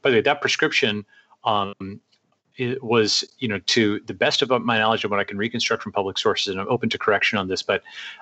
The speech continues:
uh, appears to have been done via right to try laws, since it looks like they just worked with state regulators and only notified the F D A rather than actually, um, going through the F D A.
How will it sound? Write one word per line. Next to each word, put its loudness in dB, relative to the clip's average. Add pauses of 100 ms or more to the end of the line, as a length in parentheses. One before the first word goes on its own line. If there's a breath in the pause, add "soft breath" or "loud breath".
uh, 4
appears 2
to 4
have 0
been 2
done 0 (240)
via 0
right 2
to -6
try 0
laws, 0 (260 loud breath)
since -2
it -2
looks -2
like 0
they 2
just -2 (160)
worked 0
with -6
state 0
regulators 2
and -2
only -2
notified 2
the 0
F -4
D 0
A 0 (460 loud breath)
rather 4
than 2
actually, 0
um, 0 (500)
going 4
through 4
the 4
F -2
D -8
A. -8